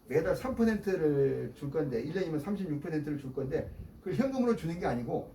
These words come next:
암호화폐를, 자체 개발한 암호화폐를 주게 됩니다.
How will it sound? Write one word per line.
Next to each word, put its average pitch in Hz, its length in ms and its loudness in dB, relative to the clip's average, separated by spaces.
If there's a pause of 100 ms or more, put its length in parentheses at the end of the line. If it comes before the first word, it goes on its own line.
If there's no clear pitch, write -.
(160)
암호화폐를, 208 720 2
자체 202 280 0
개발한 160 280 2
암호화폐를 185 500 0
주게 131 160 -2
됩니다. 101 300 -2